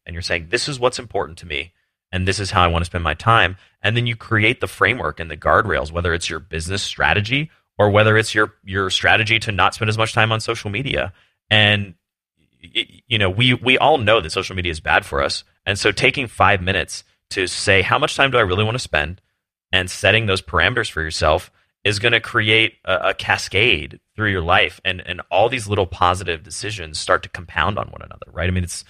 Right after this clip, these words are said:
the same thing as what we talk about. Knowledge compounds if you build on the right foundations. Habits compound too, and great habits snowball. If you limit your social media to ten minutes a day,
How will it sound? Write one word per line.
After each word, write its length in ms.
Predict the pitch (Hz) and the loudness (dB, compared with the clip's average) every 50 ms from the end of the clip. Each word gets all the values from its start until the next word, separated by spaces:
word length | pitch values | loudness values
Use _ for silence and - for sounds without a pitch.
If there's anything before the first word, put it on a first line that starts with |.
| _ _ _ _ _ _ _ _ _ _ _ _ | _ _ _ _ _ _ _ _ _ _ _ _
the 80 | - 98 | -10 -8
same 240 | - - 113 113 104 | -2 0 2 2 2
thing 160 | 113 113 104 | 2 2 0
as 260 | 95 87 80 - - _ _ _ _ _ _ _ _ _ _ | 0 -2 -4 -10 -12 _ _ _ _ _ _ _ _ _ _
what 140 | - 95 87 | -2 -2 -2
we 80 | 95 | 0
talk 160 | 92 104 95 | 2 2 2
about. 200 | 92 87 92 90 | 4 2 0 0
Knowledge 500 | 92 90 92 90 107 123 117 98 92 - | 2 2 4 4 4 4 2 0 -2 -6
compounds 520 | - - 90 82 95 90 76 73 78 80 85 | -14 -16 -10 -2 0 0 0 0 -4 -8 -10
if 100 | 87 - | -12 -12
you 100 | 92 87 | -14 -20
build 280 | 82 80 92 92 92 90 | -8 -2 -2 0 0 0
on 120 | 87 82 | -2 -2
the 80 | 82 80 | -2 -6
right 320 | 76 73 78 87 92 80 | -6 -4 -2 -2 -2 -2
foundations. 720 | - 85 76 76 78 87 104 - - 78 76 76 90 - _ _ _ _ _ _ _ _ _ _ _ _ | -4 -8 -6 -6 -6 -6 -6 -8 -10 -10 -10 -10 -14 -18 _ _ _ _ _ _ _ _ _ _ _ _
Habits 420 | - 123 120 127 139 123 - - | 0 2 2 4 2 2 -2 -4
compound 520 | - 104 92 - 98 90 85 87 82 82 _ | -10 -10 -4 0 2 2 2 0 -2 -6 _
too, 300 | - 131 113 76 55 - _ _ | -6 -6 -6 -6 -8 -14 _ _
and 220 | - 87 87 85 85 | -6 -6 -6 -6 -10
great 340 | - 90 95 101 107 95 - | -10 -2 0 0 0 0 0
habits 540 | - 104 104 110 101 87 80 - - - _ _ _ | 0 2 2 2 2 0 -6 -6 -12 -16 _ _ _
snowball. 440 | - - - 127 123 - - - - | -12 -2 0 0 0 2 0 -2 -2
If 300 | 76 - - - 127 101 98 | -6 -6 -6 -8 -8 -6 -4
you 140 | 120 143 156 | -4 -2 0
limit 240 | 139 151 151 143 | 2 0 0 0
your 80 | 131 117 | -2 -2
social 280 | - - 117 110 - 104 | 2 2 0 0 0 0
media 240 | 98 98 98 110 101 | 0 2 2 2 -2
to 80 | 85 | -2
ten 240 | 85 - - 98 98 | -4 -4 -4 -2 -2
minutes 240 | 95 92 92 90 - | 0 -4 -4 -4 -6
a 40 | 82 | -4
day, 300 | 80 78 80 92 107 | 0 2 2 2 0